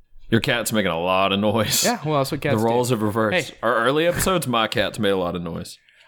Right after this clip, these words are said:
Speaker 2: I don't, I have no control over cats. It's not one of my superpowers.
Speaker 1: That's not, not one of your superpowers, so.
Speaker 2: Yeah, it is.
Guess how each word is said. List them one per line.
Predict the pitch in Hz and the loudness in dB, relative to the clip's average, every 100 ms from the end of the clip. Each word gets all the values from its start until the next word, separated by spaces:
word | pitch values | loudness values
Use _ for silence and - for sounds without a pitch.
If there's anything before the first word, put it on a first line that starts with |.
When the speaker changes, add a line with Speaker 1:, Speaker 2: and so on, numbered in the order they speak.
| - - | -12 -2
Speaker 2:
I | 143 | 0
don't, | 143 143 143 - | 2 0 -2 -4
I | 127 | -2
have | 131 127 | 0 0
no | 127 | -2
control | 123 120 127 113 | -4 -4 -2 -2
over | 107 107 | -4 -8
cats. | - 107 - - - - _ _ _ _ _ _ _ | -6 -6 -6 -10 -14 -16 _ _ _ _ _ _ _
It's | - 135 | -10 0
not | 120 110 | 2 2
one | 120 | 0
of | |
my | 113 | -2
superpowers. | 110 117 104 110 104 104 - - - - _ _ _ _ - | -2 -2 -2 0 0 0 -4 -12 -20 -20 _ _ _ _ -10
Speaker 1:
That's | - | -4
not, | 113 104 | 0 0
not | 90 147 | 0 -2
one | 107 | 0
of | 101 | -2
your | 92 | 0
superpowers, | 98 90 95 110 131 | -2 -2 0 0 -2
so. | 90 | -4
Speaker 2:
Yeah, | 90 143 | -2 0
it | 151 | 0
is. | 147 117 - - | 0 0 -4 -12